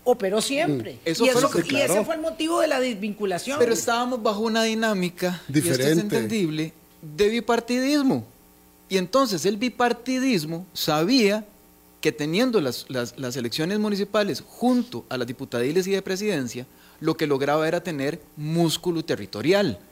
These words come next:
Speaker 3: Eran aquellas maquinarias.
Speaker 2: Eran aquellas
Speaker 3: Eran
Speaker 2: maquinarias,
Speaker 3: maquinarias.
Speaker 2: pero además eran las maquinarias que tenían, como diría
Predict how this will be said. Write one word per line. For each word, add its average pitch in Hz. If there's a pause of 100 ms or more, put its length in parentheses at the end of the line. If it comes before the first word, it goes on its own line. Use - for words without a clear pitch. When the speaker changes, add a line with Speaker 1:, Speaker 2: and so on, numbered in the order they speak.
(220)
Speaker 3:
Eran 127
aquellas 156
maquinarias. 135
Speaker 2:
Eran 170
aquellas 143
Speaker 3:
Eran 147
Speaker 2:
maquinarias, 170 (100)
Speaker 3:
maquinarias. 135
Speaker 2:
pero 165
además 113
eran 123
las 151
maquinarias 180
que 202
tenían, 139 (140)
como 113
diría 139